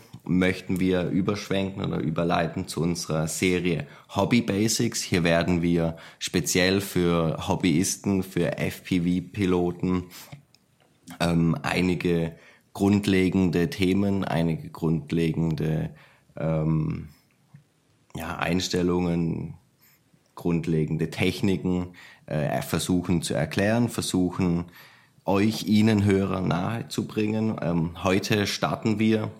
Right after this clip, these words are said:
mit Flugmodellen und werden uns nach und nach vorarbeiten, weiterarbeiten bis zu fertigen Race-Quads, bis zu fertigen, ähm, Race-Modellen. Aber, ähm,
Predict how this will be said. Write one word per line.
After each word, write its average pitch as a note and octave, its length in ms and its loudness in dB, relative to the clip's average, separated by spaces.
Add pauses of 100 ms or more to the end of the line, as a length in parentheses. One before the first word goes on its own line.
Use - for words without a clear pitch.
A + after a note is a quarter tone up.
(400)
mit F2+ 500 0
Flugmodellen A#2 1120 0 (280)
und E2 260 0
werden E2 400 2
uns E2 380 0
nach E2 300 0
und E2+ 120 0
nach E2 440 0
vorarbeiten, E2+ 1000 0
weiterarbeiten D#2+ 960 -2
bis - 560 -4
zu D2+ 360 -4
fertigen D#2+ 720 -2
Race-Quads, F#2 800 0
bis D#2+ 320 -4
zu E2 180 -2
fertigen, D#2+ 720 -4 (500)
ähm, D2 680 -2 (180)
Race-Modellen. E2 920 0
Aber, F2+ 560 0 (1200)
ähm, E2+ 520 2